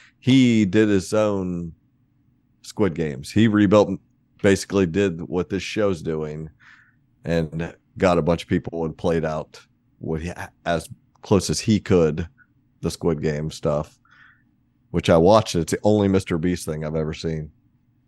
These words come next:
And it was fine. <coughs> But this is, this is good too. It's like, there's been some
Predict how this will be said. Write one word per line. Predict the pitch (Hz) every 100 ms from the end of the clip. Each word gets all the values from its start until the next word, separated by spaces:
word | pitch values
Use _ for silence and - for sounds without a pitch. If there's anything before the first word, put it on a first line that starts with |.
| _ _ _ _ _ _ _
And | 120
it | 139
was | 101
fine. | - 85 82
<coughs> | _ _ _ - _ _ 120 76
But | 82 101
this | 180 190
is, | 95 85 - - _ _ _ -
this | - 202
is |
good | - 127 151
too. | 156 160 165 127
It's | -
like, | 117 131 _ _ -
there's | 113 131
been | 135 135
some | - 123